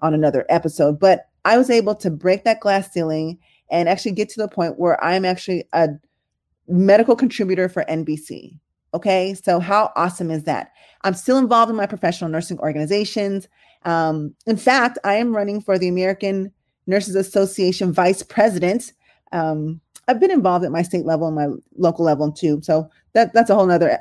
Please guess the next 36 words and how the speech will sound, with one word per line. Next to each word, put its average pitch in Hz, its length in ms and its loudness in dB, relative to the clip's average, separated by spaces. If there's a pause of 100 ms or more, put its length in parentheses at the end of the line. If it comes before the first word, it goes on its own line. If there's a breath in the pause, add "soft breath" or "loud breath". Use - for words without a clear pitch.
look, 170 220 -8
so 392 220 -6
many 453 200 -4
episodes, 359 380 0
I'm 262 140 4
already 285 200 2
dropping 269 320 0
gems. 240 240 0
So 247 120 0
you 226 220 0
know 269 140 2
what 240 200 -2
to 233 160 -2
expect, 240 720 0 (400)
right? 214 160 6
We're 247 80 0
gonna 277 100 0
talk 294 140 2
about 233 200 0
all 202 140 2
those 214 180 -4
things. 202 440 -8 (760)
I - 40 -10
went 196 180 0
back 214 200 0
to - 60 -20
school 226 300 4
not 208 200 -2
too 233 80 -4
long 220 180 0
ago 226 280 -2
to 226 120 -10
get 190 160 -2
my 175 140 -4
postmaster's, 214 760 -2
and 180 240 -4